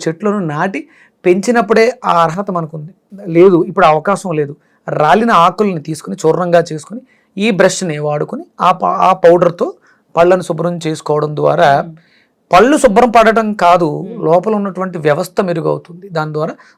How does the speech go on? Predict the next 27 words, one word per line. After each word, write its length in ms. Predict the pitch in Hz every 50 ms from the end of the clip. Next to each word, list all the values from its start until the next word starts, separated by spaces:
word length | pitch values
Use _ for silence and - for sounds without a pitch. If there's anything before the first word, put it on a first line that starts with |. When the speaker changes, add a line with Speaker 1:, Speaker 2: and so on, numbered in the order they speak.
| _ -
Speaker 1:
దుర్వాసన 640 | 156 147 147 160 160 170 190 196 202 202 - 185 170
తగ్గుతుంది. 540 | 165 147 143 143 139 151 - 156 151 147 _ 202
మూడు 340 | 170 170 208 240 269 311
నుంచి 300 | 277 262 277 285 269 320
నాలుగు 380 | 247 202 196 202 208 214 190 202
నిమిషాలు, 680 | 185 175 175 185 202 - - 226 190 170 143 135 254 - _ _ _ _
అంటే 180 | - 170 233 269
Speaker 2:
మ్మ్. 160 | - - - _ _ _
Speaker 1:
సుమారు 320 | - - 196 233 247 247
ఒక 140 | 233 220 -
పది 240 | 180 180 175 175 170
పదిహేను 480 | 175 196 175 180 160 180 175 165 160 151
సార్లు 640 | 147 - - 156 151 180 220 247 240 190 - - - _ _ _ _ _ _ _ _ 160
నోటిని 500 | 156 156 165 180 233 254 247 285 277 277
పుక్కిలించాలి. 920 | - - 208 196 _ _ - 226 208 196 185 165 - - 143 139 139 147
Speaker 2:
మ్మ్. 420 | 156 165 202 196 180 170 160 160 156 160 -
Speaker 1:
ఎందుకంటే 260 | 185 214 233 233 226
దాని 180 | 185 196 196 185
చుట్టూ 680 | 190 - 202 196 _ _ _ 269 220 214 247 262 269 269 _ _ _ -
మన 200 | 202 185 175 170
లోపల 320 | 165 165 175 190 - 226
ఉన్నటువంటి 380 | 220 214 208 185 202 196 170 175
ఆ 60 | 170
సే-, 200 | 165 160 - 185
ఆ 160 | 165 156 151
బర్డ్స్ 600 | 147 147 156 147 143 160 180 220 214 - - -
నుంచి 460 | 233 226 214 208 - - - - 247